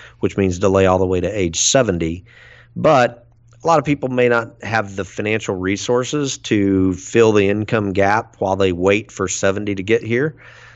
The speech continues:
A lot of people may not wanna wait that long because they're not sure they're gonna live long enough to reap the benefits from waiting that long. So there's a lot to that question about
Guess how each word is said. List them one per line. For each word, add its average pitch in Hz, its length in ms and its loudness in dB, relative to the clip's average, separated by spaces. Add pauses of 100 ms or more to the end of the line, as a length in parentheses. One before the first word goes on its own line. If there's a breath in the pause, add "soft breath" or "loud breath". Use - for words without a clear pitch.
(140 loud breath)
A - 20 2
lot 107 120 4
of 98 40 0
people 110 220 -6
may 110 320 -2
not 110 180 -2
wanna 110 320 0
wait 85 320 -2
that - 240 -8
long 90 320 -2
because 95 420 -2
they're 98 120 0
not 98 220 0
sure 101 180 -4
they're 95 80 0
gonna 92 240 -2
live 95 240 4
long 95 240 0
enough 95 240 -2
to 92 140 -2
reap 95 420 -2
the 98 80 -2
benefits 95 460 -2
from 92 220 -6
waiting 95 340 2
that 98 180 -2
long. 98 400 -2 (420 loud breath)
So 131 240 4
there's 117 300 0
a 107 40 0
lot 120 500 0
to 120 100 -2
that 104 240 -2
question 87 580 -4 (280)
about 98 420 0